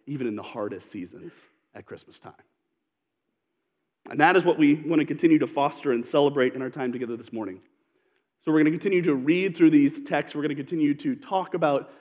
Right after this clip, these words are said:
what God has done for us in our time together. I did it again. I said this morning, didn't I? Linda's over here laughing at me. That's what we're gonna seek to do in the rest of our time together this evening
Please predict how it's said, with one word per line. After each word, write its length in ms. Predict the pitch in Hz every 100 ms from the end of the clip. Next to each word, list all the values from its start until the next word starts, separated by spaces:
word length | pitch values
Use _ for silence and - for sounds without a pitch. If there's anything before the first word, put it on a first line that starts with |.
| _
what 400 | 139 156 156 -
God 240 | 151 139
has 120 | 151 135
done 220 | 139 131
for 240 | 151 139
us 160 | 135 131
in 80 | 123
our 60 |
time 260 | 120 131 127
together. 220 | 127 - _ _ _
I 40 | 117
did 100 | 135
it 80 | 165
again. 340 | 208 180 - - _ _ _ _
I 60 | 185
said 180 | 220 214
this 120 | 220
morning, 320 | 262 254 202
didn't 200 | 190 208
I? 200 | 185 170 - - - - - - - - -
Linda's 260 | 196 208
over 160 | 190 165
here 100 | 156
laughing 280 | 156 156 147
at 80 | 127
me. 160 | 131 - - - _ _ 156 _ _ _ _ _ _ _ _ _ _ _ _ _ _ _ _ _ _ _ 170
That's 100 | 180
what 80 |
we're 60 | 190
gonna 140 | 180 170
seek 200 | 180 -
to 60 |
do 160 | 170 160
in 60 |
the 60 | 156
rest 140 | 143 147
of 60 |
our 80 | 143
time 200 | 147 135
together 220 | 139 135
this 200 | 135 135
evening 340 | 123 110 110